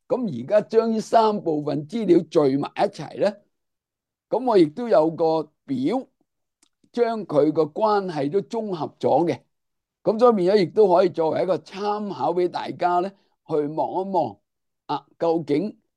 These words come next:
呢度裏面嘅關係可以點樣去理解呢？都咁樣。嗱，咁呢個呢，就係俾大家去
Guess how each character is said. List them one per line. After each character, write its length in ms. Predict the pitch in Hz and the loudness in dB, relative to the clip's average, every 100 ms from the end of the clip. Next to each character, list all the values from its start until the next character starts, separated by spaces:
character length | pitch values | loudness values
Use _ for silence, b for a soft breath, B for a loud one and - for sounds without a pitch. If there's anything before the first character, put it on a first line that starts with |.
| - | -4
呢 80 | 226 | 0
度 120 | 180 | 0
裏 220 | 143 135 147 | 0 -4 -4
面 260 | 151 139 | -4 -2
嘅 80 | 160 143 | -4 -6
關 320 | 220 226 208 | -4 -2 -2
係 260 | 175 135 139 | -4 -4 -2
可 80 | |
以 120 | 190 170 | -4 -4
點 200 | 131 175 | -4 -2
樣 200 | 185 170 | -2 -2
去 100 | 147 | -2
理 260 | 131 135 - | -4 -6 -8
解 280 | 113 147 | -6 -2
呢？ 280 | 180 190 180 | 2 4 2
都 240 | 180 175 160 | 0 -2 -2
咁 220 | - 127 | -6 -10
樣。 320 | 139 117 120 - _ | -10 -10 -14 -16 _
嗱， 200 | - - | -8 0
咁 20 | |
呢 140 | 175 180 | 2 4
個 180 | - 170 | 6 6
呢， 140 | - b b b b | 4 b b b b
就 100 | 135 | 4
係 180 | 135 127 | 6 6
俾 260 | 135 156 196 | 4 2 4
大 240 | 139 123 | 2 0
家 340 | 131 185 180 165 | 2 4 4 4
去 300 | 135 139 | 2 0